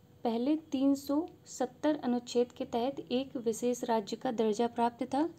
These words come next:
जिसको अभी पिछले महीनों समाप्त कर दिया गया है और वर्तमान में इसको एक केंद्र शासित प्रदेश बना दिया गया है, जो इकतीस अक्टूबर दो हज़ार उन्नीस को बनाया गया। वर्तमान में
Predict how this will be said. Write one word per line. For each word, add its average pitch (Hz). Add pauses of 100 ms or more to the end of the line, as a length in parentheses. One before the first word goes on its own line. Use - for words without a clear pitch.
(320)
जिसको 233
अभी 262 (560)
पिछले 254
महीनों 262
समाप्त 220
कर 196
दिया 202
गया 196
है 190 (360)
और 254
वर्तमान 247
में 277
इसको 294 (160)
एक 285
केंद्र 269
शासित 240 (100)
प्रदेश 240
बना 202
दिया 202
गया 208
है, 226
जो 247 (480)
इकतीस 294
अक्टूबर 254 (360)
दो 240
हज़ार 269
उन्नीस 233
को 285
बनाया 196
गया। 185 (480)
वर्तमान 233
में 262